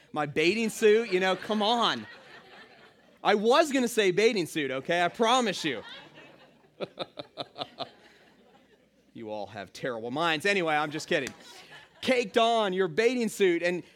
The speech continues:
you know, you're just like, "This is just gross." And, and then there was a time when, um, Cynthia and I had our first home, and I thought I was the master landscaper, so I went out front and I started, you know, tearing down stuff, and,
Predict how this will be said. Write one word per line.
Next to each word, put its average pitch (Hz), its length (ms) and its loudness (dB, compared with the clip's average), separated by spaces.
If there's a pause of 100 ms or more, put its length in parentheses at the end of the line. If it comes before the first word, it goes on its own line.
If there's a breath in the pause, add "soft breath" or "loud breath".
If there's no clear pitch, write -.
(120)
you 208 120 -2
know, 202 120 2
you're 202 180 0
just 202 240 -4
like, 185 240 0
"This 262 180 -2
is 208 140 -4
just 160 260 -4
gross." 226 580 -2
And, 156 120 -4 (260 loud breath)
and 156 320 -4
then 196 160 0
there 208 100 0
was 180 120 -2
a 160 60 -6
time 185 400 -2
when, 156 260 -4
um, 143 180 -4
Cynthia 180 300 -6
and 160 80 -4
I 156 80 -2
had 156 220 -2
our 139 120 -4
first 190 460 -8
home, 165 460 -2
and 135 160 -6 (240 soft breath)
I - 100 -2
thought 180 180 -2
I 160 40 -4
was 143 180 -6
the 139 120 -6
master 160 580 -2
landscaper, 156 800 -4
so - 120 -8
I 151 80 -2
went 170 160 -2
out 160 200 -4
front 165 340 -6
and 135 100 -12
I 143 60 -4
started, 147 460 -6
you 143 80 -8
know, 135 160 -6
tearing 165 420 -8
down 151 280 -4
stuff, 156 500 -4
and, 127 140 -10